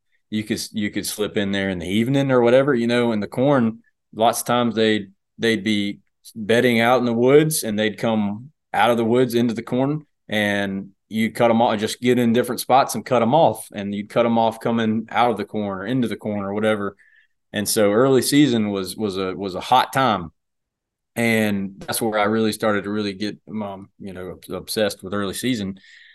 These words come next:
And, uh, so whenever I lost that property, um, not having somewhere to hunt early season really bothered me. But it was really cool how these, uh, these clear cuts have really, really helped with that. I, I mean, that's the only thing that I can credit to it. I don't know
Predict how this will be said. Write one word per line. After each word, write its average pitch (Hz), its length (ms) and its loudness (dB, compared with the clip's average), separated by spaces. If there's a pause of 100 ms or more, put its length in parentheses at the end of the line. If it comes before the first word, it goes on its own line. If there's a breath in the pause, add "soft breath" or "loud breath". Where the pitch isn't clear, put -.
(120 loud breath)
And, 196 340 0
uh, 92 360 0 (100)
so - 220 -2
whenever 107 360 4
I 104 60 6
lost 120 340 6
that 127 200 2
property, 107 540 0 (440 soft breath)
um, 95 640 -2 (1040)
not 117 300 2
having 131 340 4
somewhere 120 320 2
to 107 100 0
hunt 131 180 0
early 110 180 0
season 107 360 -2
really 110 200 0
bothered 127 260 6
me. 110 40 2
But 110 40 6
it 110 40 4
was 107 120 -4
really 117 180 0
cool 135 280 0
how 104 140 0
these, 101 300 -6
uh, 95 260 -2
these 101 180 -6
clear 110 220 -2
cuts - 300 -4
have 95 140 -8
really, 107 400 -2 (420 soft breath)
really 107 300 -2
helped 104 260 2
with 90 140 -10
that. 98 220 2
I, 92 140 4
I 92 140 0
mean, 90 140 -6
that's 101 180 -2
the 104 80 -4
only 101 160 -2
thing 101 240 -2
that 92 120 -2
I 98 100 2
can 92 200 -8
credit 104 320 -4
to 95 180 -4
it. 90 40 0
I 92 100 0
don't 98 160 -4
know 98 260 -2